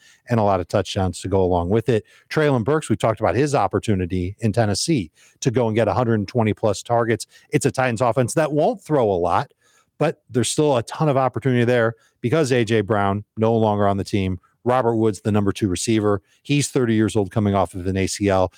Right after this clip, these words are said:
There's questions about how explosive and how available he will be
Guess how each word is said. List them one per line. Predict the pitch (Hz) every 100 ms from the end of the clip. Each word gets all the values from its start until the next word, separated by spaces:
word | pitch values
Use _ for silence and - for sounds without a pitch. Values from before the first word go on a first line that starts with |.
| _
There's | - 92
questions | - 127 - 90
about | 104
how | 87 104
explosive | - - 139 139 - 113 - -
and | 156 208
how | 190 131 123
available | 90 123 208 139 110
he | 98 190
will | 220 127
be | 110 101